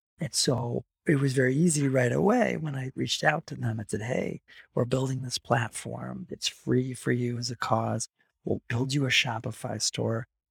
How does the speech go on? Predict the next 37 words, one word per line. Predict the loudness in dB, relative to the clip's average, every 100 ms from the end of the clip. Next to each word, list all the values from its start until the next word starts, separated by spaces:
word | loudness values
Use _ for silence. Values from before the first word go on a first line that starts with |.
| _
If | -6
you | -2 0
want, | -2 -2 0 -2 -2
you | -4
can | -4 -6
use | -4 -4
it | -2
on | -4 -4
your | -6 -4
own | -4 -6 -6
website. | -4 -4 -4 -4 -4 -4 -12 _ _ _ -2
Click | -2 0
on | 0 6
shop | 6 4 -2 -8 -10
and | -8 -6
people | -4 -4
could | -4 0
shop | 2 2 -2
for | -2
you." | 0 -2 -4 _ _ _ -6
But | -6 -6 _
that's | 0 0 0
how | -2 0
we | 0
did | 2 2 2
it. | -2
I |
just | -2 -2 0
told | 2 2
my | 0
friends | -4 -4 -2 0
I |
was | -2 -2
doing | -2 -2 -4
this. | -4 -2
So | 0
our | 0 0